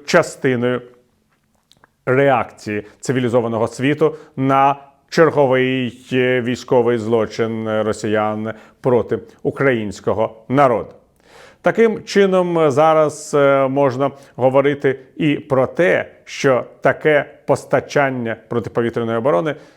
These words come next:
звісно ж, не унеможливить наступні атаки російських, е, повітряно-космічних сил на українські інфраструктурні об'єкти.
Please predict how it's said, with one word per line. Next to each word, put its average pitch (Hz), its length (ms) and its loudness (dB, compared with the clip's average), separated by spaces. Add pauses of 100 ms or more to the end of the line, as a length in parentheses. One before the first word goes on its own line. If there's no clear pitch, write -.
(140)
звісно 143 380 0
ж, - 180 -8
не 147 320 0
унеможливить 135 960 -2 (140)
наступні 135 680 -2 (160)
атаки - 640 -2 (380)
російських, 120 920 -4
е, 110 280 0 (880)
повітряно-космічних 127 1040 -2
сил 113 360 0
на 107 300 0
українські 110 540 -2
інфраструктурні 110 720 -6
об'єкти. - 560 -10